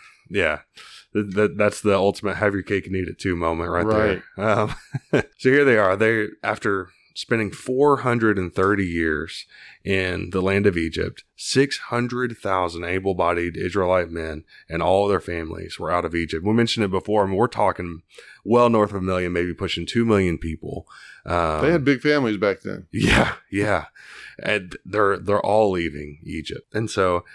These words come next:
Speaker 1: you know, God guided them through the wilderness. He actually led them as a, uh, cloud by day and a pillar of fire by night.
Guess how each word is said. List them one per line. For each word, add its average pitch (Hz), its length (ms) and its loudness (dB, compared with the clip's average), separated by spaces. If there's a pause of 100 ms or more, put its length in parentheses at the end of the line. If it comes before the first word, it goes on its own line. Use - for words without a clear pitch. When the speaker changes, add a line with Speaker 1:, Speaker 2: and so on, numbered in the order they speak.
(400)
Speaker 1:
you 95 160 -2
know, 90 40 -6
God 104 320 2
guided 98 400 0
them 101 400 -6 (260)
through 127 180 6
the 113 100 6
wilderness. 113 480 4
He 110 100 2
actually 107 300 0
led 92 180 4
them 90 160 -2
as 85 260 -2
a, 82 280 0
uh, 80 60 -2
cloud 107 420 2
by 92 160 4
day 95 240 2
and 95 100 2
a 82 60 -2
pillar 95 320 2
of - 80 -6
fire 90 300 0
by 80 180 -4
night. 92 440 -2